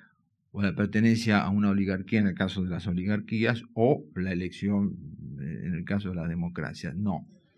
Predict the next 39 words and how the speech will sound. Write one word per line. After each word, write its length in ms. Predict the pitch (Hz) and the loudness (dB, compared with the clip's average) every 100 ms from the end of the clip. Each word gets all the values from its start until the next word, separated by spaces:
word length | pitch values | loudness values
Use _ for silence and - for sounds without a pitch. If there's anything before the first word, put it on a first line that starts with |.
| _ - _ - | _ -20 _ -4
Él 140 | - 175 | 0 4
se 120 | 175 | 6
legitima 640 | 147 143 127 175 185 147 | 6 6 4 6 6 6
porque 280 | 117 104 113 | 4 4 2
ejerce 380 | 107 165 135 131 | 2 2 2 2
la 140 | 107 | 0
fuerza 560 | 107 170 170 165 160 165 - - | 2 2 2 2 0 -2 -10 -12
y 200 | - 101 | 2 4
llega 240 | 110 147 131 | 6 8 8
al 100 | 120 | 6
lugar 320 | 110 127 151 | 6 6 6
desde 260 | 143 101 92 | 6 4 4
donde 380 | 98 104 95 | 4 4 4
se 240 | 92 - 98 | 0 0 2
manda. 560 | 95 82 76 78 80 - - _ _ _ _ _ _ _ _ _ | 2 0 -2 -4 -6 -10 -20 _ _ _ _ _ _ _ _ _
Y 160 | 139 127 | 6 8
es 160 | 131 131 | 6 6
obedecido. 760 | 117 92 95 - 87 71 - - - - | 6 4 2 0 -2 -2 -8 -16 -20 -10
Obedecido 480 | 87 90 87 101 90 | -2 -2 2 4 4
por 160 | 90 | 4
el 140 | 90 87 | 2 4
terror, 480 | 110 117 143 160 131 | 4 8 8 8 6
obedecido 580 | 95 92 87 98 95 | 6 4 2 2 2
por 220 | 90 90 - - _ | 2 -4 -4 -14 _
la 80 | 95 | 0
indiferencia, 800 | 95 101 127 127 143 147 151 110 | 2 2 4 6 4 4 2 0
por 100 | 98 | 0
la 100 | 92 | 0
convicción, 580 | 90 98 107 - 135 151 | 2 2 2 0 -2 -2
por 120 | 95 | -2
lo 140 | 95 | 0
que 100 | - | 0
sea, 340 | 117 156 147 170 | 4 6 6 6
pero 200 | 101 95 | 4 6
obedecido 640 | 98 98 98 127 143 147 | 6 4 2 2 4 4
porque 240 | 95 95 95 | 2 2 2
tiene 240 | 113 110 | 4 4
la 120 | 98 | 4
fuerza 460 | 92 110 - 104 104 | 2 2 2 0 -4